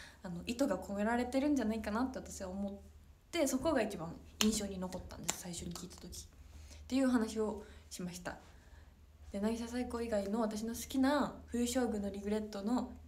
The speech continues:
とかの、好きな、なんや？好きなポイントを語ったんですよ、四曲分ぐらい。でも私が一番、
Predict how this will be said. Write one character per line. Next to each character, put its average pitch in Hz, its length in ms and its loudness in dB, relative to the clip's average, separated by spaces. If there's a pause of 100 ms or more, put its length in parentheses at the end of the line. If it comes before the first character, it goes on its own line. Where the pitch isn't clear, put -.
(420)
と 208 120 -6
か 190 400 4 (1200)
の、 240 400 4 (680)
好 - 80 -10
き 226 140 -2
な、 240 260 6 (920)
な 185 100 -4
ん 180 60 -4
や？ 156 80 -6
好 247 80 -4 (440)
き - 80 -2
な 247 120 6
ポ 220 160 2
イ - 20 2
ン 214 100 -2
ト - 240 -2 (200)
を 269 60 4
語 - 260 2 (840)
っ 208 160 0
た 175 120 -6
ん 180 80 -6
で 180 60 -8
す - 140 -8
よ、 175 100 -4
四 196 240 0
曲 185 440 -6
分 175 220 -4
ぐ 175 100 -6
ら - 80 -8
い。 - 80 -10 (600)
で 226 80 -2
も 233 140 -2
私 220 280 2
が 240 160 0
一 220 160 -2
番、 247 220 6